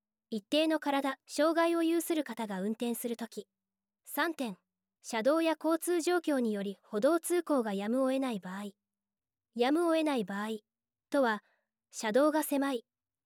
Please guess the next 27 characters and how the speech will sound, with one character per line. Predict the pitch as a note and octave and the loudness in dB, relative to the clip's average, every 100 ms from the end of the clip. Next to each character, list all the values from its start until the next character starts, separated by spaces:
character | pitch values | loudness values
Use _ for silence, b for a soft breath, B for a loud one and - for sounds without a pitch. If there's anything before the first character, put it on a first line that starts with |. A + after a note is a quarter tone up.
| _ - | _ 2
交 | F4+ | 2
通 | - G4+ | 4 2
量 | F#4 D#4+ | 4 2
が | A#3 G#3 | 0 2
多 | A#3+ C4+ | 2 2
い | |
な | A3 G3 | 0 -4
ど | - | -8
安 | F3+ B3 | -6 -2
全 | C#4+ E4 | 0 0
上 | D4+ D#4+ | 0 0
の | D#4 | 0
理 | C#4 C#4 | 0 0
由 | C#4+ | 0
で | C4+ | -2
歩 | B3+ A3 | -2 0
道 | A3 D4 | 2 2
を | D#4 | 2
利 | C4 | 0
用 | C4 C4+ | 0 0
す | - | -2
る | C#4 | -2
場 | B3+ B3+ | 0 0
合 | C#4 | 0
で | C4+ C4 | -2 -4
あ | |
り、 | A#3 F#3+ | -6 -10